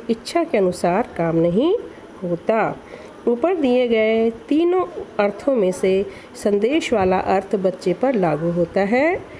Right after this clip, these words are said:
रतन बोलने में असमर्थ था, इसलिए तरह-तरह के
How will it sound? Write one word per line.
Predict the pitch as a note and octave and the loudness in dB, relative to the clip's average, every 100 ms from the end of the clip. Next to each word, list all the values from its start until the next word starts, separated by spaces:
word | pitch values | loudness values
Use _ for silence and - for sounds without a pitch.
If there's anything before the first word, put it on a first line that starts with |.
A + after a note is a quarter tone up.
| - - - | -14 -14 -6
रतन | F#3 A#3 A#3+ A3 G#3+ C#4 G4+ - - - - | 0 0 2 2 2 0 -2 -8 -20 -16 -4
बोलने | G3 F#3+ F#3 G3 G3+ | 0 2 2 2 2
में | G3+ A#3+ E4 F#4+ - - - - | 2 2 2 -2 -6 -18 -8 -4
असमर्थ | F#3 G3+ F3+ F3 F3+ F3+ - E4+ A4+ - - - - - - - - | -2 0 2 2 0 -2 0 2 0 -4 -14 -18 -18 -20 -20 -20 -8
था, | - A3 G#3+ D#3 - - - - - | -2 0 0 -2 -6 -16 -20 -8 -4
इसलिए | D4 - E4+ | -2 0 0
तरह-तरह | E4 B3 A#3+ D4 C#4 A#3 A#3+ | 0 0 0 0 0 2 0
के | B3 A#3+ | 0 0